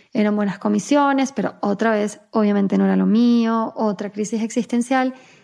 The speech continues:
Y ya en este punto, como que sí dije, A ver, un momento, pausa. Algo estoy haciendo mal,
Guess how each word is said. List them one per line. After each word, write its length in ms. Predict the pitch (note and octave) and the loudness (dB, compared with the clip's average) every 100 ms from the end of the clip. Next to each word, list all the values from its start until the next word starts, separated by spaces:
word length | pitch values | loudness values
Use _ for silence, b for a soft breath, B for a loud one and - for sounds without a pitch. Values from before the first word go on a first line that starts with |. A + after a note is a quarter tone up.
| B | B
Y 80 | B3 | 0
ya 140 | C4 F4 | 2 2
en 80 | |
este 260 | F4 - D#4+ | -2 -2 -4
punto, 800 | - D#4 D4+ G#3 G#3 G3+ B3+ B3+ | 0 2 2 2 2 2 0 -4
como 220 | - A3+ A3+ | -2 0 0
que 100 | A3 | -2
sí 140 | A#3 | 0
dije, 480 | A#3+ A#3 F#3+ G#3+ - | 2 2 0 -2 -2
A 120 | G#3 G3+ | -2 0
ver, 220 | D#3+ - | -2 -4
un 100 | - | -2
momento, 380 | A3+ A3 E3 F3 | 0 0 -2 -6
pausa. 600 | - G#3 F3 - - - _ _ _ _ _ _ _ _ _ _ _ - | -2 -2 -2 -8 -16 -20 _ _ _ _ _ _ _ _ _ _ _ -4
Algo 200 | B3 C4 | -2 -2
estoy 180 | - A#3 | -2 -2
haciendo 280 | - G#3+ G3+ | -2 -2 -2
mal, 220 | F3+ | -4